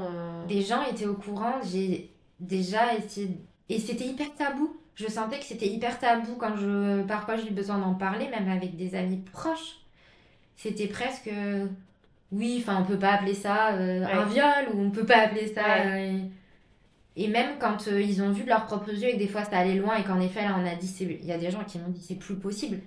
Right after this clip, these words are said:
Speaker 2: Mais je me sentais seule, mais
Speaker 1: Ouais.
Speaker 2: vraiment seule quand même.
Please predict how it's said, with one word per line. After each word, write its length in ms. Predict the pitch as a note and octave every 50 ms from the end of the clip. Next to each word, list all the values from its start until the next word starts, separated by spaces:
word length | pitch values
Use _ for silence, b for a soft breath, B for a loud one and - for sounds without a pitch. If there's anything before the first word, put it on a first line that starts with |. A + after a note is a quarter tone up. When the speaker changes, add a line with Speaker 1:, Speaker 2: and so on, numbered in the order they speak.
| B B B B B B B B B B B _ _ _ F#3+
Speaker 2:
Mais 80 | G3
je 100 | F#3 F#3
me 80 | G3 F#3
sentais 360 | F#3 - F3+ E3 - F3 D#3+
seule, 380 | - - - - - F3+ D#3+ D#3 - - - F3
mais 60 | F#3
Speaker 1:
Ouais. 120 | F3+ -
Speaker 2:
vraiment 260 | F#3+ G#3+ A3 A3+ G#3+
seule 280 | F#3+ - - F3 F3 F3 -
quand 120 | F#3 F3
même. 200 | E3+ D#3+ D#3+ D#3+